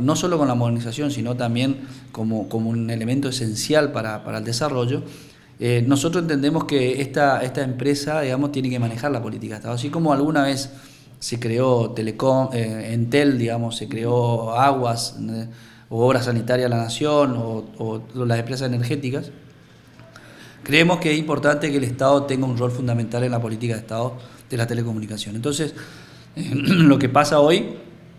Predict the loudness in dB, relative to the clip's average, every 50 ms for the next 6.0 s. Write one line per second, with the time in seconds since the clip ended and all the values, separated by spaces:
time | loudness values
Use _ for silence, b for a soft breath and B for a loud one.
0 | -20 -20 -14 -8 -4 -2 0 2 2 2 4 6 4 6 6 8 8 8 8 8
1 | 8 8 6 4 4 2 -2 B B B B B B B -2 -2 0 2 4 4
2 | 6 6 6 4 4 2 0 0 -2 -2 -4 -4 0 4 4 6 6 4 2 4
3 | 2 4 6 6 6 6 6 4 2 4 4 4 6 6 4 4 2 0 0 0
4 | 0 -2 0 0 0 0 0 2 4 4 4 4 4 4 4 4 4 4 2 0
5 | 0 -2 -2 -2 -2 -2 0 0 0 0 0 -2 -2 0 -2 -2 -2 -4 -6 -6